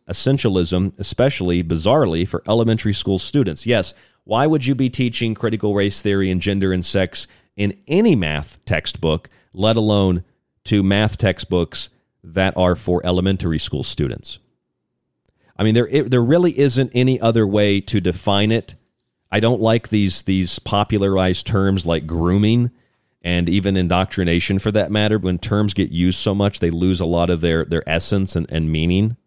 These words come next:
uh, I think, for the public. But that's, that's an important question. Why, why are those things in math textbooks at all, let alone for kindergarteners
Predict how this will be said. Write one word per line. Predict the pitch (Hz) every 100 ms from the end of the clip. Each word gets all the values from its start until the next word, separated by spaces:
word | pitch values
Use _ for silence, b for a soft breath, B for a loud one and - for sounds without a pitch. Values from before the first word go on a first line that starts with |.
| _
uh, | 78 78 78 - _ -
I | 82
think, | - 90 80 _
for | - 87
the | 78
public. | - 82 98 123 _ _ _ _ _ _ _ _ _ -
But | 110 104
that's, | - 127 143 -
that's | 107 165 -
an | 165
important | 131 156 120 -
question. | 139 143 101 85
Why, | 98 120 135
why | 101 113
are | 160 127
those | 123 127
things | - 110 107 104 -
in | 95 95
math | 95 107 -
textbooks | - 87 - 92 -
at | 85
all, | - 90 101 92
let | 98
alone | 95 95 90
for | -
kindergarteners | - - 95 87 90 87 85 85 82